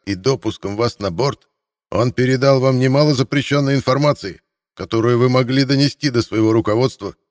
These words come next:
никуда с ним не полетев, а немедленно вернувшись на Землю. «Однако я сижу здесь и беседую с вами, господин адмирал», улыбнулся Виктор.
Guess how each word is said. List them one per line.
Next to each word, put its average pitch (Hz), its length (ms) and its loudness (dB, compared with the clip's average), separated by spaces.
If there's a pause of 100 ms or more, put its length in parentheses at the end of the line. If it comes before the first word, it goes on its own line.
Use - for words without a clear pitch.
никуда 117 420 -4
с - 100 -6
ним 113 140 -4
не 117 100 0
полетев, 117 540 -4 (160)
а 95 140 -6
немедленно 123 580 0
вернувшись 131 500 -2
на 120 120 0
Землю. 104 340 -2 (1120)
«Однако 90 400 -6
я 104 120 2
сижу 110 300 2
здесь 101 300 2
и 113 40 -2
беседую 104 460 0
с - 80 -10
вами, 92 220 -2
господин 98 480 -4
адмирал», 82 360 -2 (680)
улыбнулся 76 500 -18
Виктор. 80 320 -12